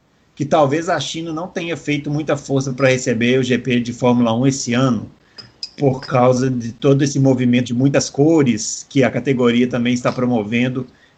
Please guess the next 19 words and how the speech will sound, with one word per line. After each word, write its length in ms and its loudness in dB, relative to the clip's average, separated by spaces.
poderia 300 4
dar 120 4
problema 400 0
lá 120 0
dentro. 460 -6
Tá 200 -16
falando 280 -2
que 120 0
é 40 2
por 280 -8
causa, 340 0
por, 180 -6
pelo 220 0
motivo 280 -2
de 60 -4
ser 160 0
um 60 0
país 320 0
comunista. 720 0